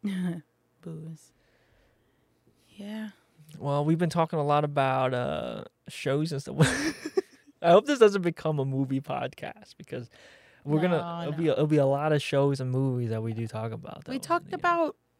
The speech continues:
Speaker 1: taking pictures and, and TikTok.
Speaker 2: What's, how do you feel about
Speaker 1: We
Speaker 2: this,
Speaker 1: barely
Speaker 2: uh,
Speaker 1: talked
Speaker 2: first
Speaker 1: about shows.
Speaker 2: podcast so far?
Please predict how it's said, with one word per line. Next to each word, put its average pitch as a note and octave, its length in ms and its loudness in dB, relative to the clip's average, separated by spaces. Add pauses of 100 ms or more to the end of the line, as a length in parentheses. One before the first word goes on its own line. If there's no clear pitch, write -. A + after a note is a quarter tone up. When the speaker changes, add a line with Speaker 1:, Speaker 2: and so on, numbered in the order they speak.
(300)
Speaker 1:
taking C4+ 400 -2
pictures A#3 720 0
and, G3 240 0
and F3+ 220 -4
TikTok. G#3+ 840 -6 (680)
Speaker 2:
What's, A3 360 -14
how F3 140 0
do A#3 80 -4
you B3 80 -2
feel F#3 240 2
about C3 260 -2
Speaker 1:
We C4+ 80 -4
Speaker 2:
this, D#4 80 -4
Speaker 1:
barely F4+ 180 0
Speaker 2:
uh, - 40 -4
Speaker 1:
talked F#3 180 -6
Speaker 2:
first F3 280 -8
Speaker 1:
about F#2+ 160 -10
shows. F3 80 -14
Speaker 2:
podcast - 280 -16
so - 140 -10
far? - 340 -14